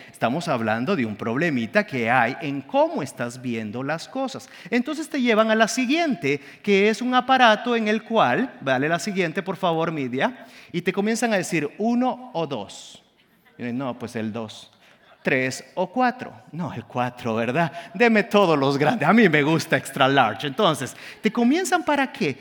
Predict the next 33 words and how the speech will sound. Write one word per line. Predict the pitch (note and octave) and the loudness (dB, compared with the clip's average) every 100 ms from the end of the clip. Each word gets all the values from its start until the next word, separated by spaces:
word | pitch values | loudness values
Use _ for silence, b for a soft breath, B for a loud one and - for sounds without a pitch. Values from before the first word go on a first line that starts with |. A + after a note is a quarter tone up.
| B - | B -2
Para | A3 G#3+ | 0 2
darte | B3 B3 B3+ | 0 -2 -4
una | C4 B3 | -2 -2
receta | G#3 E3 D3 - G#3+ C#3+ - C3 C3+ | -2 -6 -8 -8 -6 -8 -4 -6 -4
con | D3+ C#3 | -8 -4
el | F#3 | -4
único | A#3+ A#3+ G#3+ | -4 -4 -6
objetivo, | D#3 D#3 G3 F3 C3 | -6 -8 -6 -6 -6
dale | C3+ C3+ D3 | -6 -4 -4
a | |
la | D#3+ | -4
última, | G3 D3+ - A#2+ C#3 C#3+ | -2 -4 -4 -8 -8 -8
que | F3+ F3+ C#3 A2+ | -8 -6 -6 -6
es | B2 - b b b b | -8 -14 b b b b
que | E3 | -12
te | D#3+ | -6
van | D#3 F3 | -6 -4
a | E3+ | -4
dar | D3 B2 - | -6 -6 -10
unos | E3+ G3 G3 | -8 -8 -10
lentes | F#3+ F#3+ B2 G#2 G#2 G#2 G#2 - - _ b b b | -6 -6 -6 -8 -10 -10 -10 -14 -18 _ b b b
para | C#3+ C#3+ | 0 0
que | F3+ | -4
tú | F3 B3+ C#4+ D4 | -6 -6 -4 -4
ya | A3 G#3 - | -2 -4 -2
puedas | E3 F3 E3+ | -2 -2 -2
manejar | D#3 C#3+ B2 D3 C#3+ C#3+ | -2 -2 0 2 0 2
tranquilamente | B2+ A#2+ - D3 C#3 A#2 B2+ B2 C3 | -2 -2 -2 0 2 2 0 -2 -4
por | A2 A2+ | -4 -4
las | A2 | -4
ciudades | G#2+ A2+ A2+ A2+ | -4 -2 -2 -2
de | G#2 G2 | -6 -8
Houston, | D#3 D3+ D3+ C#3+ C#3 | -4 -4 -4 -2 -2